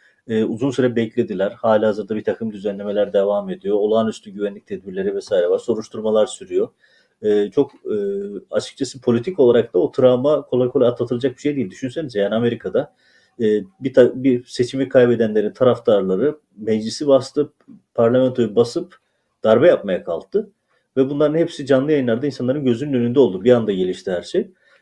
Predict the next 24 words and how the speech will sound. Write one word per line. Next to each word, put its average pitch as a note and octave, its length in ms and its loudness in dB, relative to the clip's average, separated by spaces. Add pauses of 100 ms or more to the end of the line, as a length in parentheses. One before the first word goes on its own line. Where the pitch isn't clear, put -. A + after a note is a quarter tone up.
(120)
Ee, A#2+ 40 0 (460)
yani G#2 140 2
açıkçası C#3+ 540 -2
bu C3+ 80 2
yıla D3+ 200 2
ne E3 160 2
damga B2+ 300 2
vurdu A#2+ 320 -2
dersen D#3 520 -2
bence B2 540 0
bir C3 140 0
numarada A#2 420 0
bu A2 140 0
var F2+ 220 0
Amerika G2 380 -4
gündeminde F#2 760 -2
ve F#2+ 180 -4
Türk, G#2+ 200 -16 (100)
yani F2+ 320 -4
dünyanın G2 240 -8
tamamını G#2 340 -4
etkileyen F#2+ 460 -6
olaylar F#2+ 320 -2
içerisinde. G#2 560 -4